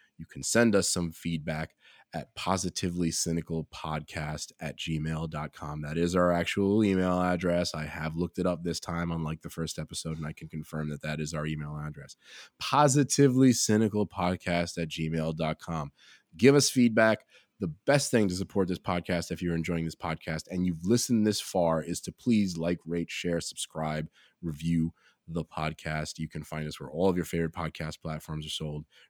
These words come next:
Review us wherever you're listening. It's the best thing to support the podcast. So please go ahead and do that for us. Hit that like, like, like, like, like, like, like, like, like button and like it a lot. Uh, yeah.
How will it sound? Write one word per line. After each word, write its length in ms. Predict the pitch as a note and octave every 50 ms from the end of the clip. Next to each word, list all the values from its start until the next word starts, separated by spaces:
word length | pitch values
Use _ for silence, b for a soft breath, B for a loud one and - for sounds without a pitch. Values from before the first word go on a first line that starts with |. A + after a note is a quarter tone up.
| b -
Review 320 | F#2 F#2+ F#2 G2+ A2 A#2+
us 140 | A2 - -
wherever 260 | A2 G2+ G2+ G2+ G2
you're 140 | G2 F#2+ F#2
listening. 520 | F2+ F#2 F2 - - F2+ F2 E2+ E2+ E2+ b b b b b b b
It's 220 | - F2+ E2 - -
the 80 | F2+
best 380 | D#2 D2 - F2 F2 F2 - -
thing 180 | F2 E2 D#2+ D#2
to 100 | D#2+ E2
support 400 | - - C#2+ - - E2 D#2 -
the 80 | D#2
podcast. 520 | - - D#2+ D#2 D#2 - - D#2 D2+ D2+ -
So 180 | - - D2
please 500 | - _ - F#2 E2 C#2+ C#2 C#2 - - _ _ _ _ _ _ _ _ _ _ -
go 140 | E2+ E2 E2
ahead 240 | D#2+ E2 E2+ D#2+ D#2+
and 120 | D#2 D2+
do 160 | D#2 D#2+ D#2
that 220 | D2+ D2 C#2+ C#2+ -
for 180 | - D#2 D2
us. 140 | D2 C#2+ -
Hit 160 | - E2+ -
that 160 | - D#2+ D2
like, 240 | D2+ D#2+ E2 D#2+ -
like, 100 | E2 D#2+
like, 160 | E2 E2 E2
like, 140 | F2 D#2 D#2
like, 180 | E2 D#2+ D#2+ -
like, 180 | D#2+ D#2+ -
like, 220 | - D#2 D#2+ D2+ -
like, 200 | D2+ D2+ D#2 - _ _ _ _ _
like 240 | - C#2 D2+ C#2+ - _ _ - _ C#2+ D2+ _ _
button 320 | - - - - - - - _ - - - -
and 140 | E2 D#2 C#2+
like 180 | C#2+ D2 -
it 60 | D2
a 60 | D2 D2
lot. 220 | - - - - _ _ _ _ _ B B B B B B B B B B
Uh, 540 | - F#2 F2+ F2 F2+ F2+ F2+ F2+ F2+ F#2 F#2+
yeah. 280 | E2+ G2+ A#2+ D3+ C#3